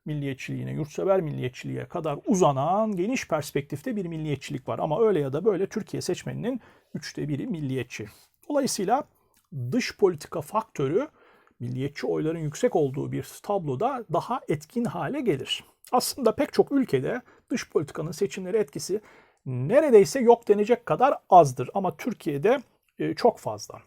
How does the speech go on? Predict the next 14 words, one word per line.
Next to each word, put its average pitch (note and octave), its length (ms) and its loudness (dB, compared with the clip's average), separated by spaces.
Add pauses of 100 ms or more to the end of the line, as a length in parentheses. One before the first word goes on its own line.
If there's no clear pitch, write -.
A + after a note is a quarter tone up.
(160)
Türkiye'de D3+ 420 -6
çok - 240 -6
fazla. F3+ 420 -4
Bu G#3 220 6 (480)
iç - 280 -6
siyasetin F3+ 720 -2
bir F#3+ 120 -2
uzantısı E3+ 580 -2
şeklinde D3 520 -2
dış - 180 -6
politika D3+ 400 -4
yapılıyor F3+ 520 2
olmasından B2 920 -4
bir. A#3+ 360 0